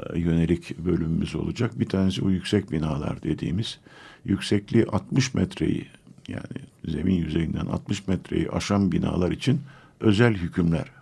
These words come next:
e, uygulanacak. Mühendislik hesapları biraz daha hassas, daha zor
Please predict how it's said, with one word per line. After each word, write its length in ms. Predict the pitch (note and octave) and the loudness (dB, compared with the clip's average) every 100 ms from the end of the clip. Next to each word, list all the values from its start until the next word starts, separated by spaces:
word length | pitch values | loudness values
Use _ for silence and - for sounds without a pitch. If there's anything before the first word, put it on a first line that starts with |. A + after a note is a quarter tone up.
| - _ - | -20 _ -12
e, 60 | G1+ G1+ | -10 -8
uygulanacak. 760 | - - - - - - - - - - - - | -8 -6 -8 -8 -8 -10 -12 -18 -20 -20 -20 -8
Mühendislik 600 | - F#2+ F2+ F2 E2 E2+ | 2 2 4 2 -2 -4
hesapları 560 | E2 E2 E2 - F2 F#2 | -4 -4 -4 -2 -2 0
biraz 300 | F#2 - - | 0 -2 -4
daha 260 | C#2+ C#2+ D2 | -4 -4 -8
hassas, 460 | D2 - E2+ - | -8 -4 -4 -4
daha 240 | D#2+ E2 F2 | -4 -2 -2
zor 260 | F#2 E2+ | -2 -4